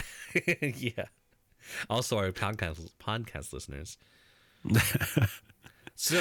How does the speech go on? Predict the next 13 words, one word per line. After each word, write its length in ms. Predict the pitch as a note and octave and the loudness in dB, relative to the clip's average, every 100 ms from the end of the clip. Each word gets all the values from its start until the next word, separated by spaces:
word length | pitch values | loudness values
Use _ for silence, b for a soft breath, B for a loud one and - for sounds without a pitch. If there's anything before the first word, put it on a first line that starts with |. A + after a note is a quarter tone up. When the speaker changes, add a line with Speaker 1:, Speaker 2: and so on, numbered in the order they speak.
| E3 | 4
Speaker 1:
uh, 120 | D#3 D#3+ | 8 10
Speaker 2:
We 60 | |
had, 120 | A3 | 10
like, 200 | B3+ G3+ | 8 8
a 80 | F3 | 8
hundred 440 | - F3+ A3+ C4 F#3+ | 8 10 10 10 10
and 140 | E3+ | 10
ten 240 | F#3+ G3+ | 10 10
downloads 580 | C#3 A#2+ F3+ C#3 G#2+ G#2 | 10 8 10 10 10 10
on 100 | G#2 | 10
last 280 | G#2 G2+ - | 10 8 8
week's 180 | G#2+ - | 8 8
episode. 460 | F#2 - F#2 E2 | 8 6 6 4